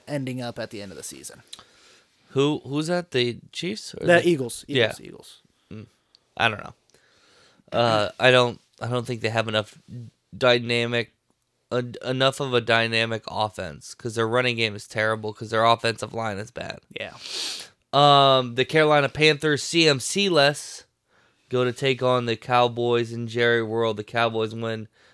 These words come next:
Speaker 2: thirty-six twenty-eight. I don't think this was indicative of what was the game was because the Panthers had kept it close for most of it, and the
Speaker 1: Mm-hmm.
Speaker 2: Cowboys kinda took on this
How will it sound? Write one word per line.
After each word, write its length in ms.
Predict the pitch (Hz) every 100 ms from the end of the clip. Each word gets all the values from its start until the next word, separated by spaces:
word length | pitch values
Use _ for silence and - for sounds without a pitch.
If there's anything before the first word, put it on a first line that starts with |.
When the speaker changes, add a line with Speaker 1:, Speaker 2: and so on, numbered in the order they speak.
| _
Speaker 2:
thirty-six 560 | 143 160 165 - 151 -
twenty-eight. 600 | - 139 127 120 117 117 -
I 100 | 117
don't 160 | 117
think 260 | 120 117 117
this 240 | 185 185
was 160 | 185 135
indicative 800 | 131 120 123 117 120 117 113 - - - -
of 200 | 113 110
what 240 | 120 110
was 380 | 113 107 - - _ -
the 140 | 120
game 320 | 113 120 117
was 240 | 117 113 110
because 360 | 117 113 113
the 60 | 107
Panthers 500 | - 120 113 113 107
had 100 | 110
kept 220 | - 110 110
it 80 | 101
close 420 | 117 110 110 -
for 280 | 104 107 - - - -
most 280 | 117 120 -
of 100 | 110
it, 140 | 117
and 320 | 120 113 151 139
the 80 |
Speaker 1:
Mm-hmm. 80 | 147
Speaker 2:
Cowboys 460 | 131 123 120 120 110
kinda 220 | 120 110
took 240 | - 120
on 200 | 117 117
this 240 | 113 107